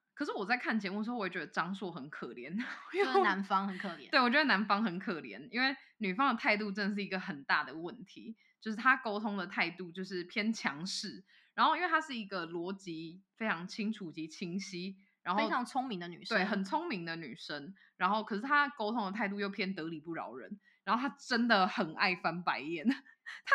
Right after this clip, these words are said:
Speaker 1: 的白眼真的很厉害，就是不得不说，就是可以出贴图当表情包的那种。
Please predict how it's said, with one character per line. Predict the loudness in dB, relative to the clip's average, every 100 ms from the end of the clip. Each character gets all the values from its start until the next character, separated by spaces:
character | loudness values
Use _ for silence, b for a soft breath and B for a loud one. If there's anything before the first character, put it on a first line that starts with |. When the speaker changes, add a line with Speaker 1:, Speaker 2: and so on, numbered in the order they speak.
| 6
Speaker 1:
的 | 10
白 | 10 10
眼 | 6 4
真 | 6 6
的 | 8
很 | 6 2 0
厉 | 0
害， | 2 2 2
就 | -4
是 |
不 | -4
得 | -4 -6
不 | -6
说， | -6 -6 -6 -8 B B
就 | -8
是 | -2
可 | 0
以 | 0
出 | -2 -4 -4
贴 | -2 0 0
图 | 2
当 | 2 2
表 | 2 0
情 | -2 -4 2
包 | 4
的 | 4 2
那 | 2 0 -4
种。 | -10 -8 -8